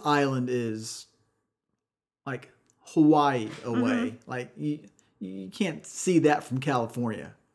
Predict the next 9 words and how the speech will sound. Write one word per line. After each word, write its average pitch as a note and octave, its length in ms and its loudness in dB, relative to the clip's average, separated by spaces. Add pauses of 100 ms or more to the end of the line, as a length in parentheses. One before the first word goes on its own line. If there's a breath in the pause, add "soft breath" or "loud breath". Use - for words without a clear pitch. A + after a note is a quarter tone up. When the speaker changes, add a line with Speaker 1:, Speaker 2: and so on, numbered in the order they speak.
Speaker 2:
Right. B3+ 400 2 (360 soft breath)
Speaker 1:
Can F3+ 180 4
the D#3+ 80 8
zombie A3 720 4 (540)
swim E3 760 -2
or C3 220 2
whatever C#3 580 2
they E3 140 8
do E3 420 4